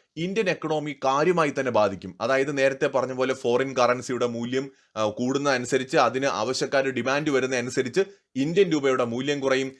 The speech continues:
ഇവിടെ തൊഴിലില്ലായ്മ രൂക്ഷമാകും. അങ്ങനെ ഒരുപാട് ഒരുപാട് പ്രശ്നങ്ങൾ. തൊഴിലില്ലായ്മയാണ് ഏറ്റവും പ്രധാനം ഇതിൽ.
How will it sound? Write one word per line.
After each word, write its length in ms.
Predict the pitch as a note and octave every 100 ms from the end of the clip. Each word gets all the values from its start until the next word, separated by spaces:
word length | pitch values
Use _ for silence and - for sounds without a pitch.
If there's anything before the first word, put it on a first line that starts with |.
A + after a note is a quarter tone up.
| _
ഇവിടെ 180 | B2+ C#3+
തൊഴിലില്ലായ്മ 720 | D3 B2 B2+ D3+ D#3 C#3+ C#3
രൂക്ഷമാകും. 600 | B2+ B2+ - C3+ A#2+ C3 C3 _
അങ്ങനെ 160 | F#3 B3
ഒരുപാട് 540 | G#3+ A#3 C#4 A3+ G3
ഒരുപാട് 260 | D#3+ C#3 C3
പ്രശ്നങ്ങൾ. 380 | A2+ - G2 F#2+
തൊഴിലില്ലായ്മയാണ് 720 | A2+ C3+ F3 F3+ F#3 F#3+ F#3+
ഏറ്റവും 260 | F3+ G3+
പ്രധാനം 400 | F#3 F3+ G3 F3
ഇതിൽ. 180 | A#2+ F#2